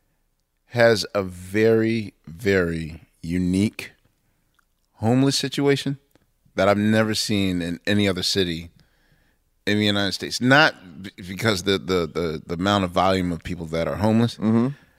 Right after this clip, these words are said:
Speaker 1: but it's almost like usually whatever, whenever venue that we've ever played in San Jose, it's like, it's, it's college professors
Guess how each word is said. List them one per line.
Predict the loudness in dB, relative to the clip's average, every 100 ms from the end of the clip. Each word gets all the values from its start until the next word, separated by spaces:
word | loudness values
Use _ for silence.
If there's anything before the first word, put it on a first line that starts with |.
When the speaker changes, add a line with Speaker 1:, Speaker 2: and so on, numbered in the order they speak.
| _ _ _ -20 -6
Speaker 1:
but | 2 2 2
it's | -2 -2 -4 2
almost | 4 4 2 0
like | -2 -4 -6 -8 _
usually | -2 0 2 2
whatever, | 2 0 0 2 4 4 2
whenever | 0 2 4 4 2
venue | 2 -6 0 2 2 -2
that | -2 -4
we've | -2 -2 -2
ever | -4 -4
played | -2 0 0 -4 -12 -6
in | -4
San | 0 2 2
Jose, | 0 -2 -4 -4 -12 _ _ _ _ _ _ _ _ _ _ _ _ _ _ -4
it's | -2 0 -2
like, | 0 -2 -2 -8 -8
it's, | -4 -4 -4
it's | -4 -4 -2 -4 -6 _ _ _ _ _ _ _ -10
college | 0 4 4 2
professors | -4 -4 -2 -2 -4 -8 -10